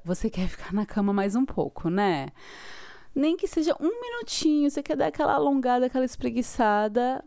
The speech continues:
Pois é, quer ficar? Fique, mas fique com qualidade. Faz isso de maneira consciente. Então, se você é do tipo função soneca, coloque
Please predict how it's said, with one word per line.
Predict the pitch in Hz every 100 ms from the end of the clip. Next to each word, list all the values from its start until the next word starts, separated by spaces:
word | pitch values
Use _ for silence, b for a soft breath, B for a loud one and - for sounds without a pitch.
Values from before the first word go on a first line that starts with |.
| -
Pois | 339 233
é, | 165 - - - - - -
quer | 302
ficar? | - - 262 202 -
Fique, | - 226 -
mas | 190 202
fique | 285 277
com | 262 254
qualidade. | 247 262 277 254 214 185 175 170
Faz | - 226 240 226
isso | 226 214
de | 226
maneira | 220 220 220
consciente. | - 262 277 - 285 185 160 - - - B B B B B B
Então, | - 220 233 220
se | - 302
você | 339 - -
é | 214 170
do | 170
tipo | - - 185 -
função | - 202 202 - 233 214
soneca, | 180 - 254 208 202 220 - 147 139 B B B B
coloque | - 247 240 165 - - - -